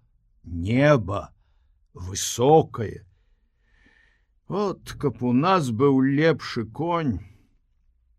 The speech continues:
я ездзіў бы фурманкі куды і зарабляў бы. Думаеш, вельмі лёгка гэта? Я ведаю, што не.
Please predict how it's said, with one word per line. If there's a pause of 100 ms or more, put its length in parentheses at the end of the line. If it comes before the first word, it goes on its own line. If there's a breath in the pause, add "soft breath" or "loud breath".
(420)
я (120)
ездзіў
бы (720)
фурманкі
куды (680)
і
зарабляў
бы. (1200)
Думаеш, (400)
вельмі
лёгка
гэта? (640)
Я
ведаю,
што
не.